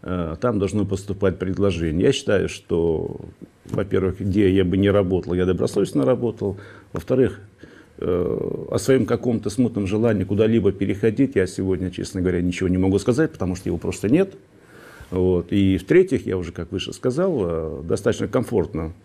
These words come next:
я чувствую себя в Государственном Совете, мне эта работа нравится, я вот остаюсь на этой работе, надеюсь, останусь до конца нашего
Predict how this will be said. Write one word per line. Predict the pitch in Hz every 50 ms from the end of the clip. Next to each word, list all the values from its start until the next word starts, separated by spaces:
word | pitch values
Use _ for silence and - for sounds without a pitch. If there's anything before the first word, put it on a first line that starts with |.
| - - - - _
я | 98 95
чувствую | 92 - 107 95 - 90 80
себя | - 92 85 90 85
в | 82
Государственном | 92 - - 95 92 85 - - 92 92
Совете, | - - 143 170 180 170 180 -
мне | 98 120 123
эта | 120 - 85 85 82
работа | 87 90 87 - - -
нравится, | - - 156 175 165 135 107 - - 92
я | 92 117 143 135 113 80 73 -
вот | - - 82 - - - _ - _ _ _ _ - - _ _ _ _ - - - - - - -
остаюсь | - 90 - - 90 90 87 -
на | 98
этой | 92 87 - 101
работе, | 107 123 147 170 160 - 127
надеюсь, | 110 95 113 131 131 123 127 113 95 92 85 - 87
останусь | 87 - - 101 87 95 90 87
до | 87 - 139
конца | - 107 98 95 98 107 110 104 98
нашего | 95 92 101 101 - - - 85 85